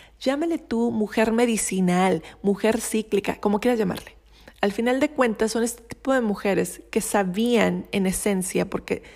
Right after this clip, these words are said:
a lo mejor se lo transmitió una abuela, o en su casa sí la mamá también era,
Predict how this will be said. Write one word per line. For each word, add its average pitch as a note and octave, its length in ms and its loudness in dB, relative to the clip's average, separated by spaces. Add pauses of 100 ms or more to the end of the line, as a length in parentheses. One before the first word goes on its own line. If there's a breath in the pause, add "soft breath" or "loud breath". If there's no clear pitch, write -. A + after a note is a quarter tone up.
(200 loud breath)
a C4+ 100 -2
lo C#4+ 80 0
mejor A3+ 300 0
se B3 140 2
lo A3+ 100 6
transmitió F#3+ 680 2
una F3 160 4
abuela, F#3+ 880 6 (420 loud breath)
o F#3+ 220 0
en F#3 100 0
su F#3 140 -6
casa F#3+ 320 -2
sí G3 240 2
la F#3+ 140 4
mamá F3 280 4
también F3 380 4
era, F#3 560 2